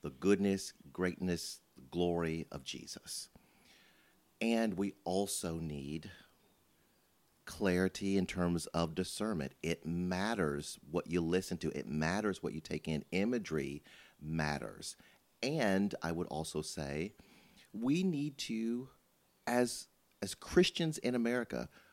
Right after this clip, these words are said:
we need to know a whole lot more about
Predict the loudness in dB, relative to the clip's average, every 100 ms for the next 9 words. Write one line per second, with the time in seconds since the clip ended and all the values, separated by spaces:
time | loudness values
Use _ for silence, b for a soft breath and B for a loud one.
0 | b -4 -2 0 0 -2 -4 -2 2 4
1 | 4 0 -6 -8 -2 2 2 0 -2 -4
2 | -4 -6 -8 -4 -2 -2 -4